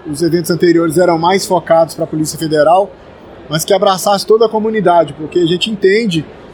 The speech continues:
que a comunidade toda tem contribuição a dar,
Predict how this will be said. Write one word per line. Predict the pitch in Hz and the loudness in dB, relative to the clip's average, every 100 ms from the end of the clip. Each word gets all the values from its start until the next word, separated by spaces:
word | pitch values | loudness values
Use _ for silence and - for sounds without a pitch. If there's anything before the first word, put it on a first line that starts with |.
| - - | -20 -6
que | 175 | -4
a | |
comunidade | 160 180 190 175 190 190 - | -2 0 2 2 2 0 0
toda | 196 226 226 | 2 2 2
tem | 202 208 | -2 -2
contribuição | 202 185 185 170 185 175 175 | -4 -2 -4 -4 -6 -6 -6
a | 160 | -6
dar, | 139 156 190 | 0 2 2